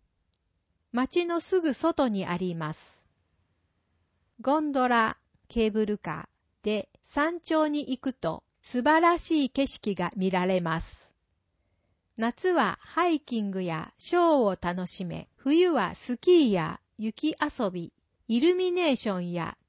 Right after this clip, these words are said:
クリスマスイベントが行われます。写真、森林のような樹木の上をケーブルカーが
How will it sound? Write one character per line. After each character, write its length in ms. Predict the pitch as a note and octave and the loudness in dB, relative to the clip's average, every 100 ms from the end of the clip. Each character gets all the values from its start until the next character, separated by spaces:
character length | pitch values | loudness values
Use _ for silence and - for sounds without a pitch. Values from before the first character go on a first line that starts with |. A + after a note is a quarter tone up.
| - | -6
ク 100 | B3 | 0
リ 160 | D4+ | 2
ス 160 | E4+ F4+ | 2 0
マ 160 | F4 | 0
ス 180 | E4 E4+ | 0 2
イ 120 | E4 | 2
ベ 160 | D#4+ B3 | 2 0
ン 80 | G#3 | 0
ト 120 | F#3+ | -2
が 180 | F3+ F3+ | -2 -4
行 180 | G#3 G3 | -2 -2
わ 340 | F#3 F3+ F3 | -2 -2 -4
れ 160 | F3 F3+ | -4 -6
ま 220 | E3+ E3 | -6 -8
す。 320 | - - _ _ _ _ _ _ _ _ _ _ _ _ _ _ | -14 -20 _ _ _ _ _ _ _ _ _ _ _ _ _ _
写 280 | - G#3 G#3 | -4 -2 -2
真、 440 | - G#3+ G#3 G3+ _ _ _ _ | -2 -2 -4 -10 _ _ _ _
森 380 | - F4 F#4 F4 | -4 -2 -2 0
林 180 | F4 F4 | 2 0
の 180 | E4+ E4 | -2 0
よ 220 | D#4+ D4+ | 2 2
う 60 | G3+ | 0
な 200 | F3+ F3 | -4 -4
樹 140 | D4+ | -2
木 340 | D4+ C4+ - | 0 -2 -4
の 240 | F#3+ F3 F3 | -6 -4 -4
上 180 | F#3+ F3+ | -4 -4
を 220 | D#3 - _ _ _ _ | -6 -12 _ _ _ _
ケ 240 | - D#4+ E4 | -2 0 0
ー 20 | |
ブ 140 | E4+ | 0
ル 160 | E4 E4 | -2 -2
カ 240 | A#3+ G#3 | -2 -2
ー 60 | F3+ | -2
が 240 | E3+ D#3+ | -6 -8